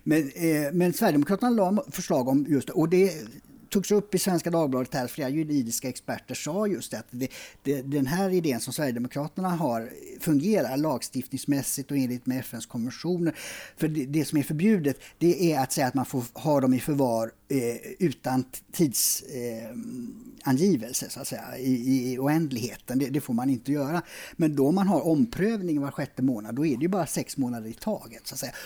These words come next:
Och det man tycker, det jag inte tycker kommer fram, eh, i rapportering, det är alltså inte fängelse de är ut-, utan förvar.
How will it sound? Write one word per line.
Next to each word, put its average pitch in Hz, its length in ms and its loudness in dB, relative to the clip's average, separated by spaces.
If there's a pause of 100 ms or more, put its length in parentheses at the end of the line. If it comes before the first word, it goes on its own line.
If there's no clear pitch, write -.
Och 190 260 4 (160)
det 185 160 6
man 170 280 4
tycker, 165 280 0
det 170 260 0
jag 160 100 8
inte 147 140 2
tycker 135 200 -2
kommer 139 220 4
fram, 117 540 0 (240)
eh, 143 160 0
i 151 320 2
rapportering, 143 460 0 (240)
det 170 120 4
är 160 140 2
alltså 123 180 0
inte 147 240 0
fängelse 160 600 2
de 190 140 0
är 127 160 2
ut-, 117 140 -4
utan 135 320 -2
förvar. 143 960 0